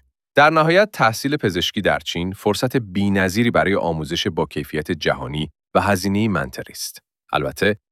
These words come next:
آشنایی با فرهنگ و زبان چینی برای دورهٔ کارورزی ضروری است.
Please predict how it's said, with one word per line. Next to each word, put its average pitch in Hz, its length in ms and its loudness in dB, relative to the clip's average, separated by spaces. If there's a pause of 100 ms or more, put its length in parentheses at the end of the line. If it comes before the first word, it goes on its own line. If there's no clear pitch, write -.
(100)
آشنایی 80 400 0
با 95 100 0
فرهنگ 78 640 0
و 82 80 0
زبان 85 380 0
چینی 69 460 -8 (280)
برای 135 260 4
دورهٔ 104 380 2
کارورزی 69 680 -4
ضروری 90 460 -2
است. - 340 -12